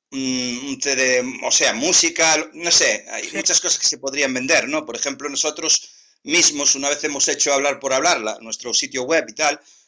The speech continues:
Speaker 1: podíamos introducir ahí un poco de merchandising y venderlo, gente que a lo mejor tiene un podcast también puede hacer lo mismo. No es el caso, ¿no? No es que nosotros vayamos a hacer esto, pero es una idea para toda,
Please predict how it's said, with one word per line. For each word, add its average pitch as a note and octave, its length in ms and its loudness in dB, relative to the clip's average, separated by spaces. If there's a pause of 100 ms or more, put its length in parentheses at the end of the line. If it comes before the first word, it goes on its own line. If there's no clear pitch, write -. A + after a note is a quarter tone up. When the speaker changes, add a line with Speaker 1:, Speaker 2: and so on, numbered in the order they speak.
(140)
Speaker 1:
podíamos C3+ 440 2
introducir C3+ 440 -2
ahí C3 100 2
un B2+ 100 -8
poco C3+ 200 -2
de B2+ 80 -4
merchandising D#3 840 2
y C3 80 -4
venderlo, C#3+ 480 0
gente B2+ 260 -4
que B2+ 80 -4
a B2+ 40 -2
lo B2+ 60 -6
mejor B2+ 220 -8
tiene C3 180 -10
un A#2+ 60 -14
podcast C3+ 380 -2
también A#2 220 -10
puede B2 160 -4
hacer A2+ 160 -6
lo B2 80 -8
mismo. D3 420 -2 (460)
No C3+ 100 0
es C#3+ 120 4
el D3+ 100 0
caso, B2 340 2
¿no? B2+ 140 -6
No A2+ 140 -8
es - 140 -2
que B2+ 120 -2
nosotros A#2+ 360 -4
vayamos B2 340 -2
a B2 40 -4
hacer C3+ 160 0
esto, D3+ 360 -2 (520)
pero D#3+ 340 2
es C3+ 160 2
una C#3+ 160 0
idea D3+ 460 2 (380)
para C3 220 2
toda, D#3 360 0